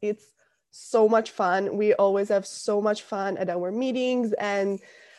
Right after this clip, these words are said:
writing the articles, and we always have new ideas, and we involve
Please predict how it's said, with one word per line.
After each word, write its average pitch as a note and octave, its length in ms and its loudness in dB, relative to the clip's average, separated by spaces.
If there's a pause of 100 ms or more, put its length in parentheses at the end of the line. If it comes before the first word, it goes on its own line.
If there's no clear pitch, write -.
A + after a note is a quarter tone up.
(120)
writing G#3+ 500 4
the A3 120 4
articles, G3 720 2
and G3+ 160 2
we G#3 100 2
always G3+ 400 2
have F#3 380 -2
new G#3 300 2
ideas, F#3+ 580 2
and F3 480 -4 (240)
we A3 320 -2
involve F#3+ 540 0